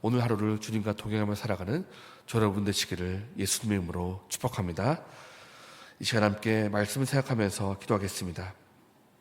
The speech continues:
죄에 대해서는 공의로 판결하시지만 그러나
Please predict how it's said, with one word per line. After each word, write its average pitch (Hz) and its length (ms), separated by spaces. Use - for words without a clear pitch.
죄에 135 260
대해서는 135 540
공의로 123 420
판결하시지만 120 1000
그러나 107 520